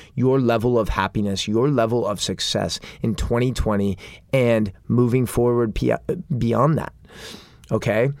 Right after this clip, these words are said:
So, man, I am so excited. This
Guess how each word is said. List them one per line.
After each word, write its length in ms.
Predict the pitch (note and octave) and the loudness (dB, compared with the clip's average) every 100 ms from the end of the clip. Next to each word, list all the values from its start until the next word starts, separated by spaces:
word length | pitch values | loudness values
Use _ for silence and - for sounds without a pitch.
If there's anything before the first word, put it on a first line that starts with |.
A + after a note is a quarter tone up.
| - - - | -12 -20 -8
So, 520 | - E3+ D#3 C#3+ C#3 - - - - - - - - - - | 2 6 6 4 2 -8 -20 -20 -20 -20 -20 -20 -20 -14 -2
man, 340 | A#2 B2+ G#2+ | 2 4 2
I 260 | G2 B2 F3+ | 2 4 4
am 180 | G3 D#3 | 4 2
so 300 | - - B2+ | 0 2 2
excited. 580 | A#2+ - G2+ G#2 G2+ E2+ - - _ - | 0 -2 -4 -4 -6 -10 -18 -20 _ -6
This 480 | B2 D3 D3+ - | 0 0 0 -4